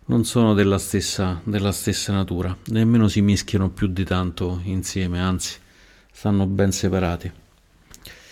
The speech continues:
Ma la nostra esperienza invece sembra essere proprio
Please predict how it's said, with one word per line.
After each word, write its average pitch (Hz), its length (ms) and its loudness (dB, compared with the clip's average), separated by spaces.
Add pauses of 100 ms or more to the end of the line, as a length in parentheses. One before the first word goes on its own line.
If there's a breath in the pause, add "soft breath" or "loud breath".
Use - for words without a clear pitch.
(840 loud breath)
Ma 117 140 0
la 117 100 4
nostra 127 240 2
esperienza 123 480 0
invece 101 320 2
sembra 90 320 0
essere 92 340 -2
proprio 98 600 0